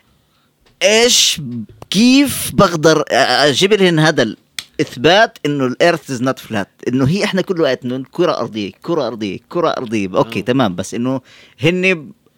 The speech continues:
Speaker 1: أنا ب-، سبابة بحب الناس اللي ب-، بت-، يعني بتاخدش الإشي مفهوم ضمنا، ولا إنه بديهي، تمام، أنتوا قلتوا لنا كرة، ممكن الإشي يكون لا.
Speaker 2: حلو.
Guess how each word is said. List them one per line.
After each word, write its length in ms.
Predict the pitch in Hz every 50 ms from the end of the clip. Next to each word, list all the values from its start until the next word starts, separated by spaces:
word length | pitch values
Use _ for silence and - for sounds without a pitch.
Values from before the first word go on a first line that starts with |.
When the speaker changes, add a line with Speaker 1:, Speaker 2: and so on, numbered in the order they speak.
| _ -
Speaker 1:
أنا 160 | 165 180 202
ب-، 300 | 170 165 - - 165 151
سبابة 440 | 123 - 160 175 180 156 120 - 98 -
بحب 400 | 95 101 - - - 165 151 135
الناس 480 | 147 131 123 117 123 135 127 120 - -
اللي 140 | 113 107 107
ب-، 160 | 95 104 101 _ _ -
بت-، 100 | 113 - _ _ _ -
يعني 120 | - 98 98
بتاخدش 320 | - 120 - 151 - -
الإشي 180 | 123 - - 123
مفهوم 240 | 117 - 123 117
ضمنا، 260 | 113 113 127 131 143 151
ولا 260 | 151 143 139 135 127
إنه 160 | 123 123 127
بديهي، 500 | 117 117 113 139 151 139 127 156 151 151
تمام، 280 | 143 - 127 135 139 127
أنتوا 220 | 113 120 - 139
قلتوا 200 | 131 127 - 147
لنا 100 | 135 131
كرة، 280 | 123 - 151 151 160 170
ممكن 320 | 156 156 156 - 151 143
الإشي 180 | 135 135 - 139
يكون 220 | - - 127 107
لا. 140 | 98 92 - _ _ _ - - - - - - - - - _ _ _
Speaker 2:
حلو. 240 | - 151 131 101